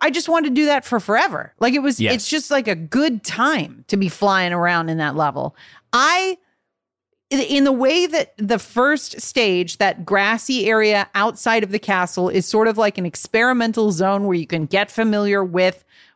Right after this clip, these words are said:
Speaker 1: Mario's, uh, play set, move set.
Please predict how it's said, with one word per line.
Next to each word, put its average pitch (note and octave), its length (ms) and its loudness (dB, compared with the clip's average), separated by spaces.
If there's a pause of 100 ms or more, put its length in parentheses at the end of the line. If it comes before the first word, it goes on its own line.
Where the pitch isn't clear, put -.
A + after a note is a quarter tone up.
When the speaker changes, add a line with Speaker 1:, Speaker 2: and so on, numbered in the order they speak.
Speaker 1:
Mario's, G3 840 2 (440)
uh, E3+ 460 2 (720)
play B3 220 2
set, A3+ 360 0
move G#3+ 260 2
set. G3 320 -2